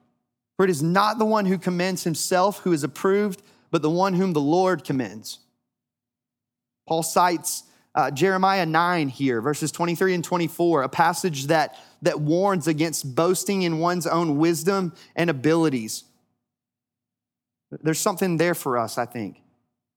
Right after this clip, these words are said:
A lot of boasting going on right now in our, in our society, a lot of virtue signaling. "Look at me, look at how I'm handling covid nineteen. Aren't I virtuous?"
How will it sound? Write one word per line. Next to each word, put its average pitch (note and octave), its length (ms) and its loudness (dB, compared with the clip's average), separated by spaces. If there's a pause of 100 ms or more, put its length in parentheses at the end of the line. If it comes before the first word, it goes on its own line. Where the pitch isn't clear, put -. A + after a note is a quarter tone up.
(160)
A C#3+ 40 -4
lot E3 200 4
of E3+ 80 0
boasting F#3 500 2
going C#3+ 260 0
on C3+ 220 0
right B2 200 0
now A2+ 360 -6 (760)
in D3+ 120 0
our, D3 140 2
in D#3 140 0
our D3 100 2
society, C#3+ 680 0
a A#2+ 60 -2
lot E3+ 160 4
of F3+ 100 -2
virtue E3 500 0
signaling. G#2+ 680 -4 (560)
"Look F3+ 220 2
at B3 100 0
me, A3+ 260 2
look A3 160 2
at G#3+ 100 2
how A3 180 4
I'm A3+ 160 2
handling G#3 500 0 (220)
covid G#3+ 300 2
nineteen. G3 480 0
Aren't G#3 260 2
I A3+ 140 2
virtuous?" D#3 840 -2